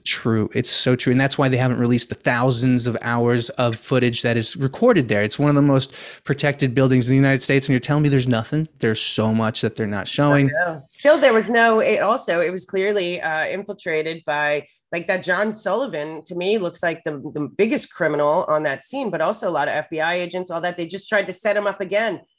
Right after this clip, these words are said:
Speaker 2: Thank God people weren't stupid enough to fall for it, 'cause we, we got to see all the F B I,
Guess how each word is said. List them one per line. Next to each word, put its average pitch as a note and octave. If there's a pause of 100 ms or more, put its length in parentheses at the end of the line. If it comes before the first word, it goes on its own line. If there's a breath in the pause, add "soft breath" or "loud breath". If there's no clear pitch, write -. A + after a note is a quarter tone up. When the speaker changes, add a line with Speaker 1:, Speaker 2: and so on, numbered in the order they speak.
(140)
Speaker 2:
Thank F#3+
God G#3
people A3
weren't F3
stupid G#3
enough D#3
to D3+
fall F#3
for D#3
it, C#3+
'cause -
we, E3
we E3
got F#3
to E3
see A3+
all F3+
the D3+
F F3
B F3
I, E3+